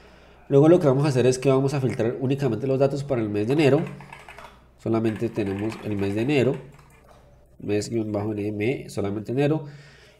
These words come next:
Y vamos a convertir en fórmula que es base, que es el nombre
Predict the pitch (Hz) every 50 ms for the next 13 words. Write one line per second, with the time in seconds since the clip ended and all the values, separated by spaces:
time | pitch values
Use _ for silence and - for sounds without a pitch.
0 | _ _ - 175 180 180 180 180 185 - 170 170 170 147 - 139 135 143 143 151
1 | 156 147 147 151 151 156 156 165 160 160 - - - _ _ _ _ _ _ _
2 | _ _ _ _ _ _ _ _ _ _ _ _ - 120 113 110 104 98 95 -
3 | - - 123 147 175 180 165 - - 185 180 185 - - - - 131 123 117 117
4 | 135 127 127 123 123 127 131 131 131 131 131 -